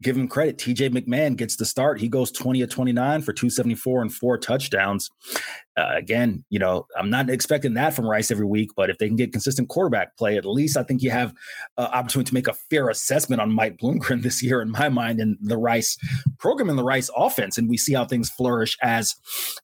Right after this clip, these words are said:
the passing game has opened up for them. Ari Broussard, Juma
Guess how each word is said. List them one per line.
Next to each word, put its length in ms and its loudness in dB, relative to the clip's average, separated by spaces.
the 180 2
passing 520 0
game 240 0
has 160 0
opened 180 2
up 60 -2
for 60 -6
them. 180 0
Ari 220 2
Broussard, 560 0
Juma 360 0